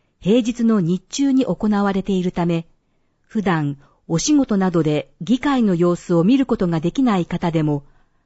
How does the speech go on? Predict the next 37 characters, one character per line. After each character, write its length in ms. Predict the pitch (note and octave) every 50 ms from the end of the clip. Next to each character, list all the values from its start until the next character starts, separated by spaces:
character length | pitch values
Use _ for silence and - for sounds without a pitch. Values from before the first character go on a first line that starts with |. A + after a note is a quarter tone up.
| _ _ _
パ 140 | - F#3 F#3+
ソ 120 | - C4+
コ 160 | B3+ - C4+
ン 120 | C4 C4 B3+
や 140 | B3+ B3 A#3+
ス 160 | - - A3+
マ 180 | A#3+ C#4 D4
ー 20 | D4+
ト 100 | - D#4
フ 140 | - B3+ A3+
ォ 40 | G#3
ン 60 | G3+
な 120 | G3+ F#3+
ど 100 | F3 F#3+
か 140 | F#3 F3 D#3+
ら 180 | D#3+ D#3 D#3+ - _ _ _ _ _ _ _ _
い 140 | - A#3 A#3+
つ 180 | A#3+ - A3+ F#3+
で 120 | G3 F3
も 180 | D#3 D3+ C#3+ C#3
ど 140 | - A3
こ 140 | A3+ - A#3+
で 120 | A3+ A3 F#3
も 220 | E3 D#3 D3+ - - _ _ _ _ -
議 160 | E3+ G#3+ C4 -
会 240 | C#4+ C4 A#3+ A3
の 100 | G3 F3+
様 240 | E3 D3 D#3+ F3 F#3
子 220 | F3 - - F3+ E3+
を 180 | D#3+ E3 D#3+ -
ご 160 | D3 D3+ D#3 D#3
覧 240 | F3+ F#3+ F#3+ F3+
に 100 | F3 F3
な 100 | E3+ D#3+
れ 120 | D3+ D3 C#3
ま 120 | C3 C3 -
す。 160 | - -